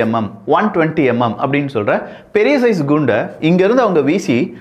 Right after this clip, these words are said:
நேரா எதிரி நாட்டுக்கு போன உடனே இந்த ஆர்ட்டிலரியை pack பண்ணி வேற இடத்துக்கு கொண்டு போயிருவாங்க. அப்ப நேரா எதிரி நாட்டிடம் இருந்து வரக்கூடிய ஆர்ட்டிலரி குண்டுகள் இருக்கு பாத்தீங்களா,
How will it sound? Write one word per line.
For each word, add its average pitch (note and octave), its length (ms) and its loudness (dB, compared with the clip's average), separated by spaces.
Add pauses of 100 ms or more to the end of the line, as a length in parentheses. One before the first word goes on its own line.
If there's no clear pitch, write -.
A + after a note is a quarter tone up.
(100)
நேரா G3+ 300 2
எதிரி G3+ 300 2
நாட்டுக்கு G3+ 360 0
போன D#3 240 0
உடனே C#3 220 0
இந்த D#3 140 2
ஆர்ட்டிலரியை F3 500 0
pack E3+ 180 -2
பண்ணி F#3+ 160 0
வேற G#3 180 4
இடத்துக்கு E3 320 -2
கொண்டு D3+ 140 0
போயிருவாங்க. A2 420 -2 (320)
அப்ப G3+ 220 0
நேரா A#3 360 2
எதிரி F#3+ 560 2
நாட்டிடம் A3 420 2
இருந்து G#3 200 2
வரக்கூடிய F#3 420 2
ஆர்ட்டிலரி G3+ 480 0
குண்டுகள் G#3 380 2
இருக்கு C3+ 320 -2
பாத்தீங்களா, B2+ 380 0